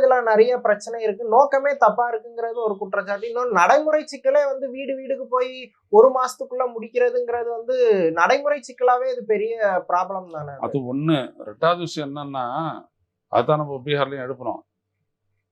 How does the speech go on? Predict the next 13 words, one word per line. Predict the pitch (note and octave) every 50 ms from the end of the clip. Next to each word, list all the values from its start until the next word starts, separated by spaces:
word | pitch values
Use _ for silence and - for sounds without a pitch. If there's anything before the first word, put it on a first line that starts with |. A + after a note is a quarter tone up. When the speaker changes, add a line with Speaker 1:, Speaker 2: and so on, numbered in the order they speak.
| _ _ _ _ -
Speaker 2:
நம்ம | - G#2 G2+ G2+ G2 G2 G2+ G2+ F#2+ G2 G#2+ A2+
நடைமுறையில | B2 D3 D#3 D3 C3+ B2 A2+ G#2 G#2 G#2 G2+
என்ன | - F3+ F3 D3
அப்படின்னோம்னா | B2 A#2 A#2+ A#2+ B2 C3 C#3 C3
வந்துட்டு, | B2 A#2 A#2+ - C3+ B2 A2 G#2 A2+ C3 C3+ B2 - - _ _ _ _ _ _ _ _ _ _ _ _ _
இந்த | - A#2 A2 - -
ஃபார்மை | C3+ C#3+ E3+ G3 G#3 G#3 F3 - -
ஃபில் | F#3+ F3+ G3
அப் | G#3 F#3+ G3
பண்ணும்போது | E3+ D#3 C#3+ C3+ C3 D3+ E3 D#3 D3+ B2+ A2+ A2 A#2+ C3+ - _ _ _ _ _ _ _ _ _ _ _ _ _ _
அது | _ - A#2 B2
டைரக்டா | B2 A#2+ C3+ D3+ F3 G3 F#3+ E3 - F#3+ E3
இல்ல, | C#3 C3 B2+ A#2+ -